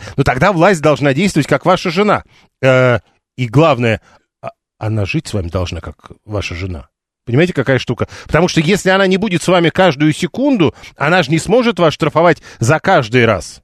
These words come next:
А щас начнут спрашивать, когда раздадут платочки с пакетиками, э, пишет Максим триста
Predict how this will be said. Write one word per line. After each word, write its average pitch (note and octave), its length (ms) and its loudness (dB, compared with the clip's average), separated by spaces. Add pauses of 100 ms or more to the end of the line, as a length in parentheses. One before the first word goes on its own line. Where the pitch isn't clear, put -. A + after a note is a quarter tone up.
(400)
А B2 120 2
щас F3+ 240 0
начнут F3+ 300 0
спрашивать, - 400 -4
когда D3+ 240 0
раздадут D#3 400 0 (200)
платочки E3+ 440 0
с - 80 -8
пакетиками, A2+ 600 0 (220)
э, B2 280 2
пишет B2+ 240 -4
Максим C#3+ 340 0
триста C3+ 360 0